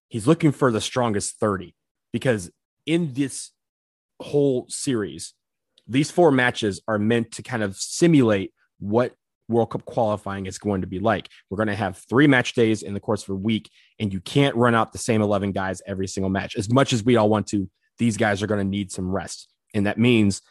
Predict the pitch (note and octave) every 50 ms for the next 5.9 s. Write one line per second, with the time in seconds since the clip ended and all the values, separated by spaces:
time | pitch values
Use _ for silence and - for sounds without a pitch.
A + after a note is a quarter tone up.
0 | _ _ - G#2+ G2 F#2+ F#2+ - - B2+ A#2 - - G#2+ F#2+ - G#2+ F#2+ G2+ G2+
1 | - - - - G#2+ F#2+ - F#2 - - _ _ _ _ - G2 G2+ F#2+ F2+ G2
2 | A2+ A2 A2 A2+ - C#3+ - - - - - - _ _ _ _ _ _ _ _
3 | - G#2 F#2 A2 A2+ G#2+ G2+ G#2 G#2+ F#2+ - - G2+ G2 G#2 G2 - - A#2 G2
4 | F2 E2 - - _ _ _ _ _ G2+ G2+ F#2+ G#2 A2+ A#2+ B2 - C#3 B2 -
5 | - G#2 G#2 A2+ A#2+ A#2+ - A2 A2+ A2 G#2+ G#2 A2 G2+ G2+ - A2 G2